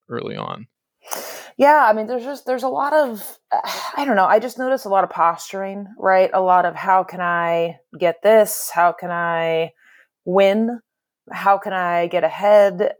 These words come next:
Speaker 2: eh, sometimes at the expense of others, and just kind of this fascination about status and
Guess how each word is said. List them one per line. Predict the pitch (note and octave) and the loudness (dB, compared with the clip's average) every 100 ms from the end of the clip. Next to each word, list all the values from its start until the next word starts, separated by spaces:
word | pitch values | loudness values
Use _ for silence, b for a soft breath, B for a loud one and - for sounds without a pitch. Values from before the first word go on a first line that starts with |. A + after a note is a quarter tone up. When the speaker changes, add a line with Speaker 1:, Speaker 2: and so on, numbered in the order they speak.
| - | -8
Speaker 2:
eh, | - - | -8 -6
sometimes | - G#3 G3 F#3+ F3+ F3+ | -2 -2 0 -2 -2 -2
at | F3 | -4
the | E3+ | -4
expense | F3 - F3+ E3+ E3+ - - - | -6 -4 -2 -2 -4 -12 -12 -2
of | F3 | 0
others, | E3+ F3 F3+ F3+ F3+ F3 | 2 4 4 2 0 -4
and | E3 | -10
just | D3+ D3+ - | -12 -18 -10
kind | F3+ F3+ | -4 -4
of | E3 | -2
this | D3+ - | -6 0
fascination | F3 E3+ - F3 E3+ - F3 | 0 0 -4 -8 -8 -8 -12
about | D#3+ - - | -8 -8 -6
status | - E3 D#3+ D#3+ D#3 - - | 0 2 2 2 0 -6 -14
and | B2 B2 | -14 -16